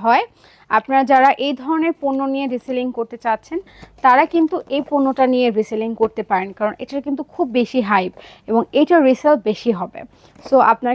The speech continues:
কিন্তু এটা নিয়েও কাজ করতে পারেন। অনেক তো রাউটার স্ট্যান্ড দেখলেন, আজকে আপনাদেরকে এমন একটা রাউটার স্ট্যান্ড দেখাবো যেটা কিন্তু আপনি একবার কিনলে সব সময় ব্যবহার করতে পারবেন, ভাঙা বা হচ্ছে কোনোভাবে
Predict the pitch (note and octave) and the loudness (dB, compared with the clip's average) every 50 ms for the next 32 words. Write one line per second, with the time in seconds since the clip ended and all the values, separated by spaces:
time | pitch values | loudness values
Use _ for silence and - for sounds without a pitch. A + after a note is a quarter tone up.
0 | A#3 C4+ C4 - C#4+ C4 B3 A#3+ A#3 A3 A3+ A#3 B3 D4+ E4 - A#3 G#3 - - | -2 -4 -4 -2 -2 -2 -2 -2 -2 -2 -2 -2 -2 -2 0 0 0 -2 -2 -6
1 | - F3 - - - - C#2+ E2 - - - - - C#4+ F4 F#4 G#4+ A4 A4 - | -16 -16 -14 -14 -16 -14 -14 -14 -14 -16 -6 0 4 4 6 6 6 4 4 4
2 | A#4 G#4 D#4 B3 A3+ A3+ A#3+ A#3 D4+ D4+ D#4 D4+ - - C#4 G#3+ A3 A#3 A3 F#3+ | 4 6 6 6 6 6 6 6 6 6 4 4 4 4 4 6 6 4 4 4
3 | G#3 F#3+ - - G3 - - - - - _ _ - - A#3+ - - - C#4+ C4+ | 2 2 0 -4 -10 -10 -10 -12 -18 -20 _ _ 0 0 0 0 2 2 2 4
4 | - C#4+ C4+ C#4+ C#4+ - D4+ - - - E4 B3 C4 D#4+ F4+ G4+ G4+ - F#4+ E4 | 4 2 2 2 4 2 0 0 2 2 2 4 4 4 4 2 2 2 2 4
5 | C#4 A#3+ A#3 A#3 A3+ C#4+ C#4 C#4+ - - C#4 A#3+ A#3 A#3+ A#3 G#3+ G3+ G3+ - G#3 | 6 6 4 4 2 0 -2 -2 -2 -2 -2 -2 -2 0 0 -2 -2 -2 -2 -6
6 | G3+ F#3+ A#3+ F4 A#4 A#4 _ _ _ - G#3+ A3 A#3 B3 C4+ B3+ - C4+ C4+ B3+ | -6 -4 -4 -4 -4 -6 _ _ _ -12 -8 -8 -6 -6 -6 -6 -4 -4 -2 2
7 | C#4 C4+ C4 - C#4 C4 - _ - A3+ A#3+ A3+ G#3 G#3+ C4 C4 B3+ B3+ A#3+ G#3+ | 2 2 0 0 -4 -8 -8 _ -2 0 0 0 0 0 0 0 0 0 -4 -6
8 | G3+ G3 G3+ B3+ E4 F4+ - - _ _ _ _ _ - - F4+ F4 F4 - - | -6 -4 -4 -4 -4 -6 -8 -18 _ _ _ _ _ -6 0 0 0 0 0 -4
9 | C4+ A3+ A3 G#3+ G3+ G3+ F#3+ F#3+ G3+ G3+ F3+ - F3+ E3+ - F3 - - F3+ F3 | -2 2 2 4 4 4 2 2 0 -4 -6 -8 -12 -18 -18 -16 -14 -12 -12 -12
10 | - - - - - _ _ _ _ _ _ _ - G3+ - - - C4 C4 C4+ | -14 -18 -20 -20 -20 _ _ _ _ _ _ _ -20 -18 -8 -2 0 2 2 2
11 | C4+ C4+ C4+ C4+ C4 B3 - - - G3+ G3+ G#3+ G#3 G#3+ A#3 A#3+ B3 A#3+ B3 - | 4 2 2 2 2 0 -4 -8 -10 -4 0 2 2 2 2 2 -2 -4 -4 -4
12 | - C4+ B3 A#3+ - - _ _ _ _ _ - C#4+ C#4+ C#4+ C#4 C4+ C4+ | -4 -2 -2 -2 -4 -8 _ _ _ _ _ -4 -2 0 2 2 2 2